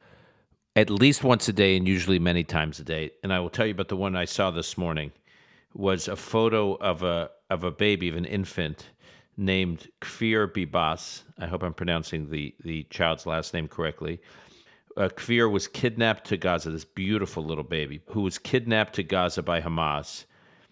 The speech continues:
is always referred to, according to this post, is always referred to as the nine-month-old baby. Well,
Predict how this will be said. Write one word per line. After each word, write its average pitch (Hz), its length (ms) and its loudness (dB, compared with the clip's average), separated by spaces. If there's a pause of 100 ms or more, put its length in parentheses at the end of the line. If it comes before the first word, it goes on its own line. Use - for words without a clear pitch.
(200)
is 98 180 0
always 107 360 4
referred 95 480 -4
to, 78 340 -4
according 85 400 -4
to 78 140 -8
this - 360 -12
post, 76 460 -4
is 82 120 -6
always 95 280 -2
referred 87 300 -6
to 85 160 -4
as 80 100 -6
the 85 120 -4
nine-month-old 82 800 0
baby. 76 500 -8 (640)
Well, 98 480 2